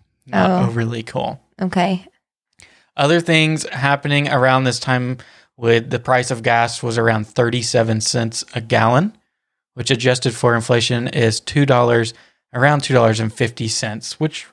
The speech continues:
Speaker 1: honestly isn't too
Speaker 2: Not
Speaker 1: far
Speaker 2: bad.
Speaker 1: off.
Speaker 2: Yeah.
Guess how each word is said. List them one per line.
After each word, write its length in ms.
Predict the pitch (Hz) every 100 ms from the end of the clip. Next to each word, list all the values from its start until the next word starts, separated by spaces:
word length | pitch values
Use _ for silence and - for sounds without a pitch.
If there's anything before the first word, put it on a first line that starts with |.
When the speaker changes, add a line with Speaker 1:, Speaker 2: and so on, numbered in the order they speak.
| -
Speaker 1:
honestly 340 | 190 185 139
isn't 240 | 117 117 - _ _
too 140 | - 156
Speaker 2:
Not 120 | 381
Speaker 1:
far 80 | -
Speaker 2:
bad. 340 | 185 151 190
Speaker 1:
off. 140 | 240 254 -
Speaker 2:
Yeah. 240 | 247 202